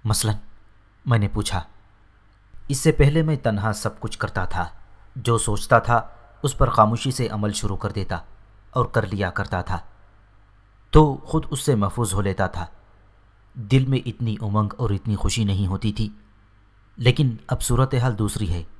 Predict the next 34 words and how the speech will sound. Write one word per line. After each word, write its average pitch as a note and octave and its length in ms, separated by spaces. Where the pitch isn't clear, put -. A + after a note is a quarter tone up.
मेरे C3 220
नज़दीक B2 500
एक C3+ 220
ऐसा A#2+ 240
दानिश्वर G#2 460
मौजूद G2 360
है, - 260
जो C#3 200
मेरी C#3 200
काविशों A2 480
को A2 100
समझता G2 400
है G2 200
और B2 140
जो A2 180
कुछ A2 220
मैं G2+ 120
करता A2 300
हूँ, G#2 220
उसके C3+ 240
बारे A#2 260
में C3 160
जानता G#2+ 300
हूँ G#2 160
कि G2+ 260
उसे G2 200
समझा G2+ 340
जाएगा। F2+ 400
इस - 140
तरह G#2+ 220
मुझे G2+ 240
खुशी G#2+ 280
होती F2+ 240
है। F2 180